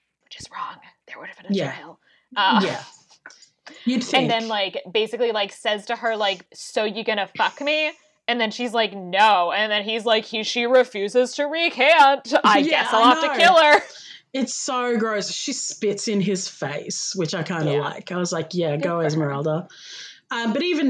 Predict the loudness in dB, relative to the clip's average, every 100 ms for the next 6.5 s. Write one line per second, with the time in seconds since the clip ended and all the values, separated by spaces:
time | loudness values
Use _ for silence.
0 | 0 0 -4 -2 -2 -4 -6 -8 -6 -4
1 | -4 -4 -4 -2 -2 -4 -8 -6 -4 -2
2 | 0 -2 -2 0 -2 -4 -4 -2 -2 -2
3 | -2 -2 -2 -2 -2 -2 -4 -4 -4 -4
4 | -4 -2 -2 -2 -2 -2 -4 -4 -2 0
5 | 0 -2 -4 -10 -20 _ _ -6 -4 -4
6 | -4 -2 0 -2 -4